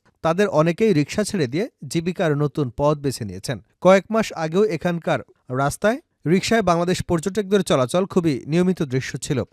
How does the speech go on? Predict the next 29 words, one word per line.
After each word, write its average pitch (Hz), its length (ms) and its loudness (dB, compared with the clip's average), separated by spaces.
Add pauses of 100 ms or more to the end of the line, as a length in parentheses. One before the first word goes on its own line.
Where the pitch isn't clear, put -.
(160)
কিন্তু 196 220 2
আগস্টের 185 580 0
পর 151 200 -2
সেই 160 200 -2
চিত্র 147 280 -4
একেবারেই 156 360 -2
পাল্টে 120 340 -2
গেছে। 101 300 -8 (200)
জরুরি 123 300 -2
চিকিৎসার 143 420 -2
কারণ 127 240 0
ছাড়া 190 220 2 (280)
কেউই 196 240 6
ভারতে 170 360 2
যাচ্ছেন 113 360 -2
না। 113 120 -4 (240)
প্রসেনজিৎ 214 480 2
শাহ 208 160 0
নামের 180 220 2
এক 139 100 2
বাসিন্দা 139 440 0
বলেন, 139 220 -2 (280)
"আমরা 190 220 4
সারা 165 240 2
বছরই 190 300 2
বাংলাদেশি 156 380 2
পর্যটকদের 160 640 -2
নিয়ে 156 180 0
ঘুরি। 139 300 -2